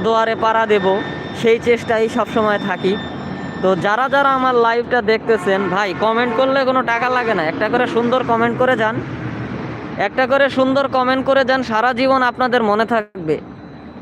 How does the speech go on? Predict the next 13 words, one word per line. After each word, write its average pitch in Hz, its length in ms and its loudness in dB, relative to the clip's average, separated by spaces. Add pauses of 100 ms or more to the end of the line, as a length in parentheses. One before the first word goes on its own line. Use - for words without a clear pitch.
(1040)
আপনাদের 262 380 0
হয়তো 277 220 2
টাকা 247 240 -2
পয়সা 262 280 2
দিয়ে 247 180 4
সাহায্য 220 340 0
করতে 220 260 2
পারবো 196 260 2
না, 196 140 2
কিন্তু 240 260 -2
অনলাইনে 247 540 2
সাপোর্ট 202 400 0
করে, 226 200 2